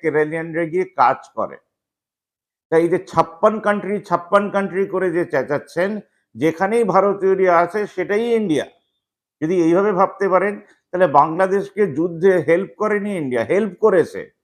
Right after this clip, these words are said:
যুদ্ধে জিততে হেল্প করেনি, সাহায্য করেছে, সাহায্য চেয়েছিল বলে।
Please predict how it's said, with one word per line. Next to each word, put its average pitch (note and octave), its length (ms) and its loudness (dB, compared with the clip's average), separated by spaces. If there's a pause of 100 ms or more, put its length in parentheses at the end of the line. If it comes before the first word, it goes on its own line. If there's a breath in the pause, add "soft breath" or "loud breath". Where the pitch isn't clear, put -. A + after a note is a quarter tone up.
(520)
যুদ্ধে D#3+ 320 2
জিততে F3 420 2
হেল্প A3 260 2
করেনি, F#3 360 -4
সাহায্য F3 520 0
করেছে, G3 400 -2
সাহায্য F3 380 -2
চেয়েছিল F#3 520 0
বলে। F#2+ 300 -8